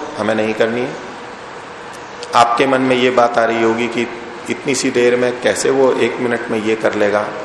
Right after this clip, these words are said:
हमें समय लगता है। हम जो करना चाहते हैं हम अधिक गंभीर करते हैं और स्थिति गहरी बनाते हैं,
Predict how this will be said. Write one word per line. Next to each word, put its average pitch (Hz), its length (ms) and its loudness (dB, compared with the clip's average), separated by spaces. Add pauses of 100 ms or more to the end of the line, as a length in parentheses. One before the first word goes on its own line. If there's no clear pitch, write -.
(100)
हमें 98 180 -2
समय 101 280 2
लगता 104 320 -2
है। - 320 -6 (1700)
हम 151 180 2
जो 196 120 6
करना 165 340 4
चाहते 156 380 4
हैं 147 100 0
हम - 400 -4
अधिक - 280 2
गंभीर 123 380 2
करते 135 360 4
हैं 143 200 2
और 135 160 2
स्थिति 131 380 -2
गहरी 113 320 2
बनाते 95 420 0
हैं, - 120 -8